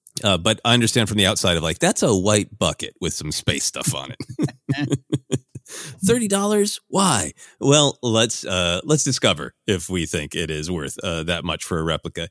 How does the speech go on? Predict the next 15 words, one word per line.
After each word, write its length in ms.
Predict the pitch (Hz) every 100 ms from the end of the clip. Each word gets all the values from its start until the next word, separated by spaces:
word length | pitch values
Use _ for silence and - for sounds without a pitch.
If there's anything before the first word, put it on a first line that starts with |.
| - - - -
Here 240 | 151 170
is 280 | 170 139 123
what 180 | 127 131
the 100 | 113
Star 220 | - 139
Wars 180 | 135 107
dot 300 | 90 135 -
com 460 | 135 135 120 90 78
databank 500 | 170 185 110 143 -
has 420 | - 95 107 98
to 100 | 110
say 380 | - 87 85 87
about 480 | 78 76 87 85 - _ _ -
the 120 | 80
Camtono. 760 | - 82 80 - 95 85 69